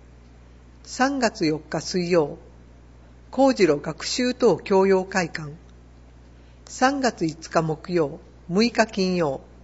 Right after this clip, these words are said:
伊勝出張所。所得税及び復興特別所得税。平成二十六年分、確定申告書の受付期間。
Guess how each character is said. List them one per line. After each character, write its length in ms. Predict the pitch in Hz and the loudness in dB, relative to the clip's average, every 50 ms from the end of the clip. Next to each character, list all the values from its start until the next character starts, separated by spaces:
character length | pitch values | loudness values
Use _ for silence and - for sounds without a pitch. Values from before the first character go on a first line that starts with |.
| - - - - - - - - - | -20 -20 -20 -20 -20 -20 -18 -10 -6
伊 120 | 190 185 | -6 -2
勝 300 | - 226 226 220 - 214 | 0 0 -2 0 -2 -4
出 200 | - - 196 185 | -2 -2 -4 -4
張 340 | - - - 180 170 165 160 | -4 -2 0 0 0 2 2
所。 180 | 165 156 - - - - - - - - - - - - - - - - - - - - - - - - - - - - - _ - - | 0 0 -2 -4 -10 -20 -20 -20 -20 -20 -20 -20 -20 -20 -20 -20 -20 -20 -20 -20 -20 -20 -20 -20 -20 -20 -20 -20 -20 -20 -20 _ -20 -18
所 220 | - - 208 190 | -8 -4 -4 -2
得 260 | - 262 262 - 269 | 0 0 0 0 2
税 240 | 226 214 185 165 156 | 4 4 6 6 6
及 240 | - 185 190 185 156 | 4 4 2 2 2
び 120 | 143 151 | 0 -2
復 220 | 135 - - 175 165 - - | -8 -8 -6 -6 -6 -6 -2
興 200 | - 240 240 247 | 2 4 4 4
特 300 | 247 - 226 226 - 214 | 4 0 -4 -4 -2 -2
別 260 | 208 233 226 - - | 0 0 0 -2 -6
所 200 | - - - 185 | -4 0 0 0
得 260 | 185 220 196 - 214 175 | 0 -2 -6 -4 -6 -6
税。 240 | - 165 143 156 - - - - - - - - - - - - - - - - - - - - | -6 -6 -8 -8 -12 -20 -20 -20 -20 -20 -20 -20 -20 -20 -20 -20 -20 -20 -20 -20 -20 -20 -18 -4
平 220 | - 233 247 262 | 2 4 4 4
成 280 | 262 - - 254 247 233 | 4 4 4 4 6 6
二 180 | 196 185 180 180 | 4 0 0 0
十 240 | - 269 269 220 | 0 0 2 2
六 240 | 165 165 160 - 190 | 2 0 0 0 0
年 240 | 175 175 175 170 165 | 2 2 0 0 -2
分、 260 | - 160 156 160 - - - - - - - - | -6 -6 -6 -8 -10 -16 -20 -20 -20 -20 -20 -10
確 280 | - 180 170 - - - | -6 -6 -6 -6 -4 0
定 180 | 262 262 269 | 2 2 2
申 260 | 262 - 262 247 247 | 2 0 0 -2 0
告 220 | 240 247 240 - - | 0 0 -2 -2 -2
書 140 | - 196 170 | -2 -2 0
の 180 | 160 139 - - - 175 | -2 -4 -8 -10 -14 -6
受 160 | - 208 196 | -4 -2 -2
付 260 | 196 - - 220 214 | -2 -2 -4 -4 -4
期 160 | - - - | -4 -6 -12
間。 180 | - 156 147 | -12 -12 -12